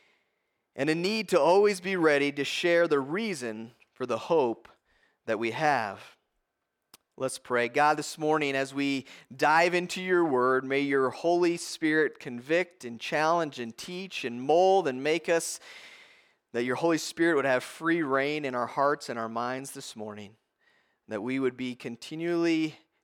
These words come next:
changed, matured in our faith, and that your word would speak boldly into our lives. In the name of Jesus I pray. Amen. If you'll follow along with me as we read from chapter three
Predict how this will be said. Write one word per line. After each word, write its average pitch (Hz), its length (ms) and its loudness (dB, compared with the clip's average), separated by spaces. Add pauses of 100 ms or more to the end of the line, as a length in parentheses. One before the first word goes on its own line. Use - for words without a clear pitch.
changed, 180 840 -8 (580)
matured 165 640 0
in 147 100 0
our 117 140 -2
faith, 170 580 -2 (520)
and 113 80 -12
that 117 100 -2
your 127 200 -2
word 147 280 0
would 135 120 -4
speak 135 340 -8
boldly 139 440 0
into 127 240 -6
our 123 200 0
lives. 101 720 -8 (440)
In 107 160 -18
the 113 80 -8
name 123 240 -6
of 117 80 -6
Jesus 120 420 -10
I 104 80 -4
pray. 107 480 -4 (800)
Amen. 113 540 -8 (440)
If 139 80 -12
you'll 165 140 2
follow 208 500 6
along 190 280 8
with 175 180 0
me 185 240 4
as 175 120 2
we 165 140 4
read 185 360 0
from 165 160 -6
chapter 180 500 2
three 190 640 -2